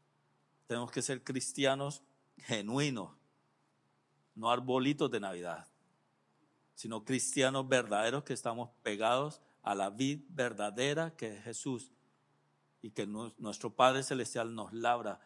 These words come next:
para que llevemos, para que demos mucho fruto. El proceso de la poda puede implicar pérdida, puede implicar dolor tal vez, pero Jesús no,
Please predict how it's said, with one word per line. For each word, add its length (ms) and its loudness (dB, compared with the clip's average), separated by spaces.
para 200 -4
que 240 -8
llevemos, 680 -2
para 300 -4
que 80 -10
demos 400 -6
mucho 580 -2
fruto. 440 -4
El 100 -2
proceso 500 2
de 60 4
la 140 6
poda 240 8
puede 160 6
implicar 460 0
pérdida, 500 2
puede 120 8
implicar 500 2
dolor 340 4
tal 160 2
vez, 320 -2
pero 200 0
Jesús 400 0
no, 320 -4